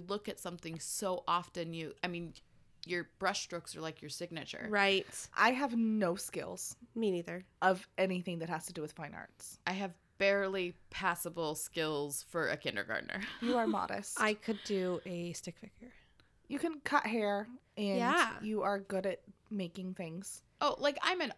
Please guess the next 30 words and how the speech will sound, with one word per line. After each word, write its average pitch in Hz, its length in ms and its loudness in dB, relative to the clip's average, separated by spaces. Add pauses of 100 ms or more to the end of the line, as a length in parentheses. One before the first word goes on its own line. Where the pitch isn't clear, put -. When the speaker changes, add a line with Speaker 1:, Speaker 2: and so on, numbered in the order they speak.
Speaker 1:
artist, 233 380 4
but, 175 60 -2
like, 202 160 4
Speaker 2:
Like 196 100 0
Speaker 1:
I - 20 -4
can't 233 180 2
Speaker 2:
children. 190 100 -6
Speaker 1:
paint - 340 0
or 131 100 -2
draw, 113 360 6
really. 110 180 4
Speaker 3:
I - 60 8
just 170 200 2
meant, 247 200 4
like, 196 200 2
anything 208 380 2
that 190 80 0
has 190 180 -4
to 185 60 -8
do 180 80 -4
with 170 100 -4
art. - 380 -6 (220)
Like, 226 240 -12
I 226 60 0
can't 220 260 -4
do 180 100 -2
anything. 165 340 -6 (220)
Speaker 1:
Oh. 180 60 -10 (240)
Speaker 2:
Uh-huh. 180 300 -2 (160)
Speaker 3:
Like, - 260 -4